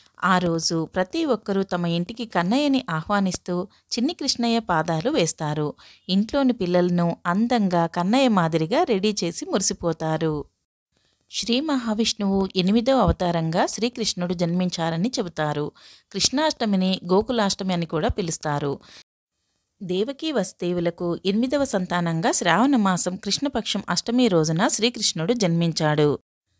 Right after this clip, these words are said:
జన్మాష్టమి రోజున చాలామంది ఉపవాసాలు, ప్రత్యేక పూజలు నిర్వహిస్తారు. అయితే జన్మాష్టమి రోజు కొందరు చెప్పన్ భోగుని శ్రీకృష్ణుడికి సమర్పిస్తారు.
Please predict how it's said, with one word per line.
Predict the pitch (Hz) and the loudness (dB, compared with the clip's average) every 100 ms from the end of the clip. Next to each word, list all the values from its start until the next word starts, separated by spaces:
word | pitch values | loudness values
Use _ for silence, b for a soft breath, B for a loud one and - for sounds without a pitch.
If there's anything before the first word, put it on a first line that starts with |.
| _ - | _ -6
జన్మాష్టమి | 190 190 254 302 - 240 | 0 2 2 0 2 2
రోజున | 185 165 165 175 170 170 202 | 4 4 4 2 0 0 0
చాలామంది | 175 240 277 220 196 | 2 2 4 4 2
ఉపవాసాలు, | 180 190 226 240 220 190 185 185 | 0 2 4 4 4 2 2 2
ప్రత్యేక | - 190 - 277 269 | 2 0 0 -4 -2
పూజలు | 233 190 180 175 | -4 -2 0 0
నిర్వహిస్తారు. | 240 214 180 180 175 - 170 156 151 - B B B - | 2 0 0 -2 -4 -6 -4 -2 -2 -4 B B B -2
అయితే | 208 208 208 190 | -2 0 0 2
జన్మాష్టమి | 175 190 233 311 311 294 285 | 0 0 2 2 0 -2 2
రోజు | 214 190 202 | 2 4 2
కొందరు | 196 208 202 196 196 | 2 0 2 2 0
చెప్పన్ | 196 202 - 294 269 | -2 -6 -4 -2 2
భోగుని | 190 170 175 277 | 2 2 0 -2
శ్రీకృష్ణుడికి | - 247 254 220 170 165 294 | -2 -4 -4 -8 -6 -6 -8
సమర్పిస్తారు. | 269 202 175 - 175 - 165 165 165 | -4 -4 -4 -6 -12 -6 -4 -2 -4